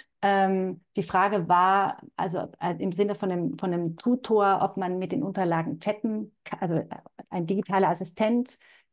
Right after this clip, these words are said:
der, äh, der einen eben auch unterstützt. Und das ist jetzt eine zentrale Bereitstellung, das hat Herr Markgraf ja gerade gesagt, ist im Moment noch nicht vorhanden. Und wenn man da eben, äh, andere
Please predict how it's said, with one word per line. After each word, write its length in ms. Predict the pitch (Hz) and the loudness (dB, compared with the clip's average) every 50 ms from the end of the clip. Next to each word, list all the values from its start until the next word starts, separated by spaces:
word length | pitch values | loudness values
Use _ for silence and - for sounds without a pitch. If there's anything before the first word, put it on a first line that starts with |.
| _ - | _ 0
der, 560 | 196 196 190 185 180 180 180 175 175 - - | 2 2 4 2 2 0 -2 -2 -4 -6 -6
äh, 260 | - 180 185 180 175 | -6 -4 -2 -2 -2
der 280 | 165 180 185 180 180 - | 0 0 0 0 0 0
einen 240 | 170 170 175 175 160 | -2 -2 -2 -2 -2
eben 240 | - 180 180 175 - | -4 -4 -4 -2 -2
auch 180 | - 175 175 | -2 -2 -2
unterstützt. 800 | 165 165 165 175 175 175 - - - 214 220 214 - - - _ _ _ _ _ _ _ _ | -4 -4 -4 -4 -6 -6 -8 -6 -4 -4 -4 -4 -8 -16 -20 _ _ _ _ _ _ _ _
Und 200 | - 175 180 175 | -6 -2 0 0
das 120 | 190 - | 0 -2
ist 120 | - 185 - | -2 -2 -4
jetzt 200 | 202 180 - - | -4 -4 -4 -4
eine 460 | 196 185 180 175 175 170 175 - - - - - - _ _ _ _ _ _ _ _ _ _ - | -4 -2 -2 -2 -2 -4 -6 -8 -12 -16 -20 -20 -20 _ _ _ _ _ _ _ _ _ _ -8
zentrale 580 | 196 175 - - 180 175 180 190 196 202 196 - _ _ _ _ _ _ _ _ _ | -6 -6 -4 0 2 2 4 4 2 0 -2 -6 _ _ _ _ _ _ _ _ _
Bereitstellung, 680 | - 196 165 170 185 190 - - 208 196 180 180 175 170 | -4 0 2 2 2 0 -2 -4 -4 -4 -4 -4 -8 -8
das 100 | 175 - | -8 -8
hat 160 | 180 170 - | -8 -8 -4
Herr 80 | 180 | -2
Markgraf 380 | 165 165 170 165 - 180 175 - | -2 -2 -2 -2 -4 -6 -6 -6
ja 60 | 180 | -8
gerade 280 | 170 - - 170 170 165 | -8 -6 -4 -4 -4 -4
gesagt, 300 | 180 165 175 175 170 - | -4 -4 -4 -6 -8 -10
ist 160 | - 160 - | -10 -6 -4
im 40 | 202 | -4
Moment 520 | 180 175 175 170 180 190 190 - - - _ - | -2 -2 0 0 0 -2 -2 -6 -12 -18 _ -12
noch 160 | 165 165 - | -10 -6 0
nicht 480 | 196 214 269 302 302 - - - - _ _ | 4 4 4 4 2 -2 -12 -18 -20 _ _
vorhanden. 840 | - 233 214 196 208 208 226 233 226 - - 214 208 202 202 202 202 _ _ _ _ _ _ _ _ | -2 -2 0 0 0 0 0 -2 -4 -4 -4 -4 -4 -4 -6 -8 -12 _ _ _ _ _ _ _ _
Und 420 | - 180 185 190 190 170 - - _ _ _ _ _ _ | -8 -4 -4 -2 -4 -4 -8 -12 _ _ _ _ _ _
wenn 160 | - 180 185 190 | -6 -4 -2 0
man 200 | 185 185 180 170 | 0 0 0 0
da 260 | 175 170 170 170 - | 0 0 0 0 0
eben, 500 | - 185 175 180 180 170 170 170 - - | -2 -2 -2 -2 -2 -2 -4 -4 -8 -8
äh, 340 | - - 165 160 160 151 - - _ - - _ _ | -6 -4 -2 -2 -2 -2 -4 -8 _ -20 -20 _ _
andere 760 | - - - 190 202 202 196 190 196 185 180 180 180 180 165 | -10 -6 -2 -2 0 0 2 2 2 0 0 -2 -6 -8 -10